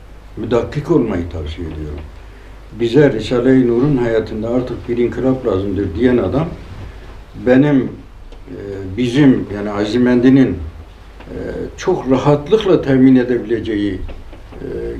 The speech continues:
kitaplarını alıp bakmamıştır. Hem inkılap olması lazım diyor,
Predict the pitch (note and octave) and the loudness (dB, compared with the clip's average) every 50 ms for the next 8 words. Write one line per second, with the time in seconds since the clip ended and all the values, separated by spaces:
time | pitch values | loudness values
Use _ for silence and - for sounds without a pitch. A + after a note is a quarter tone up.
0 | - - - D3 B2+ C#3+ B2+ - - A#2+ A#2 A#2+ C3+ F3 F#3 - A#2 B2 D#3 - | -10 -8 -8 -2 2 2 2 2 2 0 0 0 0 0 0 0 -2 -4 -2 -2
1 | - C#4+ - - A#2 F#2 - - - - - - - - - - - - - - | -4 -4 -2 -4 -6 -6 -6 -8 -10 -12 -14 -18 -18 -18 -18 -18 -18 -20 -20 -18
2 | - - - - - - - - - - - - - - - - - - - - | -18 -20 -18 -20 -20 -20 -20 -20 -20 -20 -18 -18 -20 -20 -20 -20 -20 -20 -20 -6
3 | - C3+ C#3+ D3+ C#3+ C3 A#2+ - - C3 D3+ D#3 D#3 E3 D#3 D#3+ E3+ D#3+ - F3+ | 0 2 2 4 4 4 2 2 2 2 2 2 2 2 2 0 0 0 -2 0
4 | F#3 F3+ F3 E3+ G3 G#3 G3+ G#3+ A3 G#3+ | 2 2 2 2 0 -2 -2 -2 -4 -4